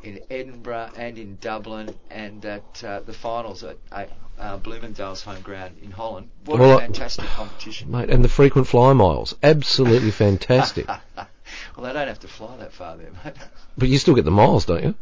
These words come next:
Speaker 1: Oh, I hope so.
Speaker 2: <laughs>
Speaker 1: You want to get something out of it if you're travelling that far. Look, look, uh, great for clubs, though, and it's the men's, I think it's down to Challenge four, so there's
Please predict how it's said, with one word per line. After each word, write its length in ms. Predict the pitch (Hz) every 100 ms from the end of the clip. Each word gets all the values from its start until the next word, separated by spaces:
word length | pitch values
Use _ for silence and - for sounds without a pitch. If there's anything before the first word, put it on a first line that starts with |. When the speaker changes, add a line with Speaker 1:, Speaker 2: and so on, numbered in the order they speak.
| - - -
Speaker 1:
Oh, 200 | - -
I 40 | -
hope 220 | - -
so. 200 | - -
Speaker 2:
<laughs> 120 | - - - - -
Speaker 1:
You 760 | - - - - - - 113
want 160 | 127 107
to 60 |
get 80 | -
something 320 | - - 107
out 100 | 104
of 140 | 98 98
it 40 |
if 120 | 95
you're 60 | -
travelling 340 | - 117 -
that 100 | -
far. 260 | - 135 113
Look, 200 | 104 - - - -
look, 240 | 165 156 -
uh, 80 | 131
great 380 | - 160 147
for 120 | - 110
clubs, 400 | - 113 - -
though, 240 | 90 92 - - -
and 120 | 110
it's 320 | 113 - 104 - -
the 100 | 117
men's, 380 | 107 113 110 107
I 100 | 101
think 220 | - 120
it's 140 | 113 -
down 180 | 107
to 100 | 101
Challenge 400 | - 107 101 92
four, 380 | - 107 104 101
so 220 | - 101
there's 200 | 98 98